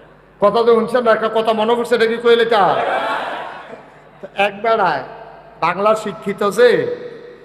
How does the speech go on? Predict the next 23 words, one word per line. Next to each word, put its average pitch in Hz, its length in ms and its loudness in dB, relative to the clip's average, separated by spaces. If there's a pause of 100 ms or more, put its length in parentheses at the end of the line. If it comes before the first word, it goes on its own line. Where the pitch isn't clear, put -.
(320)
তো 214 360 0 (200)
আরেক 233 300 -2
বেড়ার 226 240 -2
বাড়ির 190 300 -2
সামনে 202 420 -4
লেখা, 180 280 0
"মরহুম 185 760 2 (800)
মোহাম্মদ 202 560 0 (140)
আব্দুস 196 500 -4
সামাদ।" 143 340 -6 (840)
তো 277 180 2
এ 294 40 4
বেড়ায় 294 340 4
দোয়ার 247 240 2
মরছে 190 380 -6
না, 143 120 -10 (680)
যে 180 120 0
বেড়ায় 233 280 2
মারা 226 260 2
গেছে 254 260 2
মরহুম 226 400 4
আব্দুস 233 360 0
সামাদ, 185 340 0